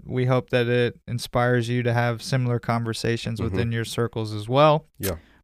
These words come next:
Speaker 1: My name is Nate, and I am joined by our lead pastor of Celebration Church Orlando, Pastor Keith Pittman.
Speaker 2: Glad to be here, brother.
Speaker 1: Let's do it, man. We are,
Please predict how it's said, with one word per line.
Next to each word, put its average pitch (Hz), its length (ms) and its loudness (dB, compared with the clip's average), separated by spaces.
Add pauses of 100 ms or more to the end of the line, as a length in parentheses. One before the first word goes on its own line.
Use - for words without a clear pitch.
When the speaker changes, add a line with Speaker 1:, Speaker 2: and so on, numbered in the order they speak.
Speaker 1:
My 123 140 4
name 123 180 2
is 113 120 0
Nate, 139 440 4
and 120 380 0
I 120 360 0
am 113 420 -2
joined 120 440 -2
by 113 500 0 (680)
our 127 100 2
lead 127 220 2
pastor 127 420 2
of 117 80 -4
Celebration 117 540 -2
Church 113 240 -2
Orlando, 110 540 -4
Pastor - 360 -10
Keith 107 240 -10
Pittman. 113 380 -6 (180)
Speaker 2:
Glad 95 240 -6
to 110 60 -6
be 120 120 0
here, 147 160 2
brother. 120 260 0 (140)
Speaker 1:
Let's - 220 -8
do 151 240 2
it, 127 60 2
man. 120 280 0
We 131 180 4
are, 131 460 4